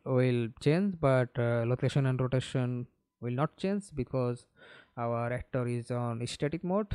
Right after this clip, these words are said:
Remember, we, our, uh, actor should be on movable mode, otherwise it will, it don't work. So now play and it changes location, rotation and scale.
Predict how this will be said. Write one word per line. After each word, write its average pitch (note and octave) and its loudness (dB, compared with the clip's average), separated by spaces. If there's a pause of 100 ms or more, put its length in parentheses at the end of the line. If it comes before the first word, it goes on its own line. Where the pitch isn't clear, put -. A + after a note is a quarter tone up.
(720)
Remember, D3 0
we, B2+ 2
our, B2 2
uh, A#2+ -4
actor B2 -2
should B2 -4
be B2 0
on A#2+ 0
movable D#3 6
mode, E3 2
otherwise B2+ 2
it A#2+ 0
will, A#2 0 (400)
it B2+ -4
don't B2 -2
work. A2+ -2 (1200)
So - -4
now A#2 2
play F3+ 2 (280)
and A#2+ 0
it A#2 -4
changes B2 2
location, A#2+ 0
rotation A#2+ 0
and A#2 0
scale. A#2 -6